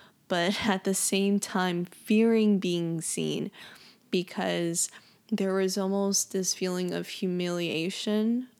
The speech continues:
of being so poor growing up that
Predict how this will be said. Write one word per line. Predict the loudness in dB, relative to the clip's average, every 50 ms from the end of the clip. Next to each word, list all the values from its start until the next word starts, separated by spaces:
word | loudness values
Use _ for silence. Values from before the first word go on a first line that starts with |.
| _ _ _ -8
of | -6 -4 -4 -4 -4 -2
being | 0 0 2 2 0 0
so | -2 -2 -2 -2 -2 0 0 0 -2 -4
poor | -8 -8 -4 -2 0 0 0 0 0 -2 -2 -4 -4 -6 -8 -6
growing | -2 -2 0 0 0 -2 -4 -4
up | -2 0 0 0 0 -2 -4 -10 -20 _ _ _ _ _ -20 -20 -20 -20 -20 -20 -20 -20 _ _ _ -6
that | -2 0 2 2 2 2 0 -2 -4